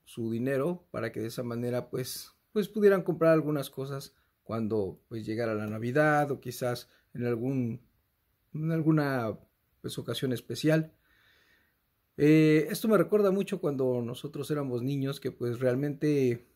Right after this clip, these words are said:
eh, tomábamos algún botecito o alguna botella para guardar nuestras monedas que nos regalaban los domingos. Y, pues, lo hacíamos <laughs> no en este tipo de, de figuras, pero, pues, miren, quizás este niño que ahora ya es,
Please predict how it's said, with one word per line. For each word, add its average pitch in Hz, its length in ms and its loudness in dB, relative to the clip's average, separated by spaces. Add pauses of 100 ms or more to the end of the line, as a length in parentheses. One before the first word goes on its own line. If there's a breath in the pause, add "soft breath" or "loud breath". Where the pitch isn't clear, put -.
(140)
eh, 127 260 0
tomábamos 123 640 0
algún 123 640 -2
botecito 131 1000 -2 (140)
o 123 160 -6
alguna 120 560 -2
botella 131 680 0
para 120 160 -2
guardar 117 320 -2
nuestras 123 320 -6
monedas 123 420 -2
que 127 120 -6
nos 113 120 -4
regalaban 120 440 0
los 113 160 -2
domingos. 139 680 -2 (600 soft breath)
Y, 135 260 0
pues, 127 180 0
lo 107 60 0
hacíamos 151 420 0 (100)
<laughs> - 640 -2
no 151 300 6
en 147 100 2
este 151 280 -4
tipo 139 360 -4
de, 113 340 0
de 117 120 -4
figuras, 160 800 2
pero, 123 380 2
pues, 117 200 -4
miren, 175 380 -2 (600)
quizás 131 760 -4
este 143 340 -2
niño 139 380 2
que 127 100 0
ahora 127 300 2
ya 123 260 2
es, - 460 -8